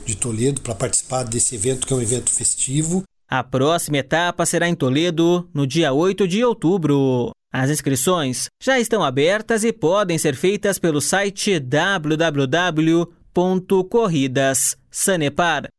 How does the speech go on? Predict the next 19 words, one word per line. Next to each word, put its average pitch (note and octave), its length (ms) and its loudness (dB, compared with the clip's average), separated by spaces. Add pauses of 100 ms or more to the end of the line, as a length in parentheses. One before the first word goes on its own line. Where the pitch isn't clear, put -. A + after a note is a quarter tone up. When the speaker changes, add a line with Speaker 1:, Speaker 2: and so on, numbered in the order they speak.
Speaker 2:
ponto F#3 400 0
com C#3+ 360 0
ponto D3 360 0
b D3 160 2
r. C3+ 800 0 (220)
Pessoas E3+ 600 0
com E3+ 140 0
idade E3+ 560 0
entre F3+ 340 -2
quatro C#3+ 720 -2
e F3 160 -2
sessenta E3+ 640 0
e D3 80 2
cinco C#3+ 360 0
anos E3+ 280 0
ou C#3+ 100 2
mais D#3+ 460 -2 (280)
podem E3 400 2
participar. D#3+ 840 0